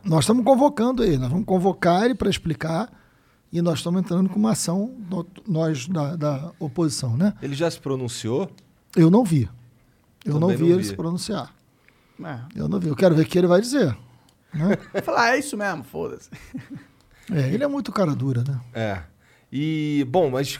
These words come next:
Speaker 2: cara, e agora? Quais são os teus próximos passos aí na tua
Speaker 3: Tu vai
Speaker 2: na
Speaker 3: querer
Speaker 2: tua
Speaker 3: ser governador
Speaker 2: É.
Speaker 3: do Rio?
Speaker 1: É, eu tô como pré-candidato, né? Como tem que ser dito pela
Speaker 3: Pela lei.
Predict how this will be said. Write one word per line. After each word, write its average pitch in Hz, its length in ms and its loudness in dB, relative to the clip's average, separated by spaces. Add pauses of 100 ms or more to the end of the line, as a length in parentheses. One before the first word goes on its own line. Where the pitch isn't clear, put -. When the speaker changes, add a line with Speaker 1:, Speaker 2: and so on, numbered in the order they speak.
Speaker 2:
cara, 151 360 2
e 175 120 0
agora? 139 360 4
Quais 170 180 -2
são 175 120 -6
os 165 100 -6
teus 147 200 -6
próximos 147 540 -4
passos 117 520 -2
aí 107 200 -2
na 101 120 -6
tua 98 440 -6 (580)
Speaker 3:
Tu 220 100 -2
vai 262 120 6
Speaker 2:
na 254 60 -2
Speaker 3:
querer 233 120 6
Speaker 2:
tua 208 100 -6
Speaker 3:
ser 214 140 2
governador 180 680 2
Speaker 2:
É. 117 140 2
Speaker 3:
do 165 60 2
Rio? 269 180 2
Speaker 1:
É, 240 320 10
eu 190 160 8
tô 214 280 8
como 247 280 6
pré-candidato, 196 960 4
né? 156 120 2
Como 143 460 0 (220)
tem 156 120 -2
que - 80 -8
ser 151 160 0
dito 143 300 -4
pela 139 340 -2 (460)
Speaker 3:
Pela 147 160 -2
lei. 127 240 -4